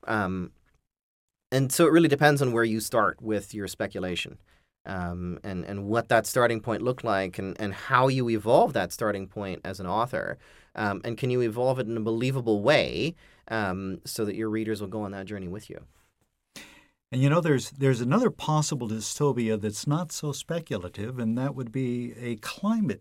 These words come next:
Speaker 2: dystopia.
Speaker 1: Mm-hmm.
Speaker 2: Has anyone
Speaker 1: Yeah.
Speaker 2: ever written about that?
Speaker 1: Kim Stanley Robinson did. Uh, he's got a trilogy
Speaker 2: <clears throat>
Speaker 1: about that. Um, that one was published in, I think, late two thousands or, or early twenty tens.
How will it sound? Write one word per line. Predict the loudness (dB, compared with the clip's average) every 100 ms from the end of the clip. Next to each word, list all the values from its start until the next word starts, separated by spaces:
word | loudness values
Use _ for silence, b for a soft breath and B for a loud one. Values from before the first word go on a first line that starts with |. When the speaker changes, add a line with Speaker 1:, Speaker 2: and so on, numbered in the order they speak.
| _
Speaker 2:
dystopia. | -14 -12 -10 -10 -10 -16 -14 -8
Speaker 1:
Mm-hmm. | -4 -2 -2 -4 -4
Speaker 2:
Has | 2
anyone | 4 6 6 6
Speaker 1:
Yeah. |
Speaker 2:
ever | 4 4
written | 2 0 0 -2
about | 0 0 -2
that? | -4 -6 -6
Speaker 1:
Kim | -4 -4
Stanley | 0 0 0 2
Robinson | 2 0 0 -4 -8 -6
did. | -2 -2 -4 -8 -6
Uh, | -2 0 -2
he's | -4 -8
got | -4 -4
a | -4
trilogy | -10 -8 -4 -2 -2 -2 -4 -8 -14
Speaker 2:
<clears throat> | -6
Speaker 1:
about | -4 0 0 0
that. | -4 -4 -6 -10 -16 b b b b -6
Um, | -2 0 0 -2 -2 -2 -2 -4 -10 _ _ _ _ _ _ _ _ _
that | -4 0 2
one | 0
was | 0 -2
published | 0 0 -2 -2
in, | -4 -4 -6
I | -8
think, | -8 -6 -6 -8 -18 -18
late | -14 -6 -6 -6
two | -8
thousands | -4 -2 -2 -4 -8 -6
or, | -4 -4 -6
or | -8 -8
early | -6 -8 -8
twenty | -8 -8
tens. | -6 -6 -6 -8 -10